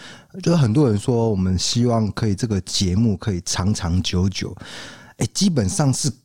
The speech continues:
我觉得是可以做得到的，你知道为什么吗？因为有些人是，嗯，比如说是朋友关系去录 Podcast，好，那我们不一样，我们是夫妻关系，就除非我们真的有婚变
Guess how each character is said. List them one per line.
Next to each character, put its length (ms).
我 200
觉 120
得 80
是 100
可 160
以 40
做 220
得 140
到 240
的， 100
你 80
知 40
道 120
为 120
什 120
么 80
吗？ 180
因 120
为 140
有 180
些 240
人 260
是， 400
嗯， 520
比 80
如 80
说 160
是 100
朋 200
友 120
关 280
系 320
去 260
录 180
Podcast， 600
好， 180
那 180
我 140
们 180
不 220
一 60
样， 220
我 60
们 140
是 160
夫 240
妻 180
关 180
系， 180
就 140
除 240
非 300
我 80
们 160
真 160
的 80
有 140
婚 460
变 260